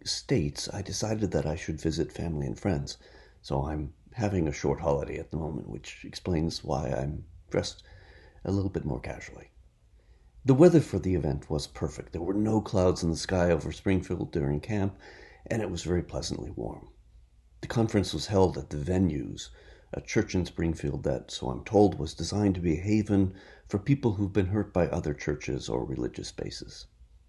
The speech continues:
There are various kinds of speakers at the conference.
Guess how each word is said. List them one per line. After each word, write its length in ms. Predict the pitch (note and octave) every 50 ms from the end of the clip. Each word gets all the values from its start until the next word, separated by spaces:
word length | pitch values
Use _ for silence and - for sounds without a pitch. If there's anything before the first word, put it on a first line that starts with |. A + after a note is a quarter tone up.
| _ - - _ _ - - - - - - -
There 100 | D#3+ F3
are 60 | D#3
various 260 | E3+ G3 F#3+ - -
kinds 300 | - - D2+ E2 D2+ C#2
of 80 | C#2 -
speakers 440 | - - G#2 F2+ - - C2+ -
at 120 | - - -
the 40 | -
conference. 680 | - - C#2+ C#2 C#2+ - - - - - - -